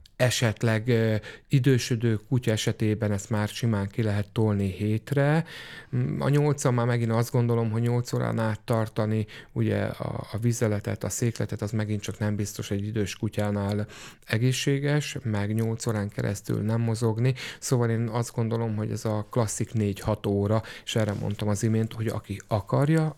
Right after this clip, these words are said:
meg tudja oldani, hogy a kutyusa ne legyen egyedül. Figyelem, és szeretném felhívni a figyelmet arra, hogy az udvaron tartott kutyára ez ugyanúgy igaz, mint a lakásban. Tehát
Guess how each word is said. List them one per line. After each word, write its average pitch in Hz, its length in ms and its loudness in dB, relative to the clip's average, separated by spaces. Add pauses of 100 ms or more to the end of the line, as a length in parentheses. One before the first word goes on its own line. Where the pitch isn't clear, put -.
meg 131 260 2
tudja 107 420 -4
oldani, 117 440 0 (300)
hogy 110 120 -2
a 98 60 0
kutyusa 117 560 -2 (160)
ne 113 100 0
legyen 104 280 0
egyedül. 104 380 0
Figyelem, 120 420 0
és 113 60 0
szeretném 107 380 0
felhívni 110 340 -2
a - 60 -2
figyelmet 107 460 -2
arra, 117 320 -2 (320)
hogy 104 140 -2
az 101 200 -2
udvaron 120 460 -2
tartott 104 480 -4
kutyára 101 420 -2
ez 104 140 -2
ugyanúgy 110 600 2
igaz, 98 500 -2 (760)
mint 98 220 -2
a 98 60 2
lakásban. 95 720 -2
Tehát 101 360 -2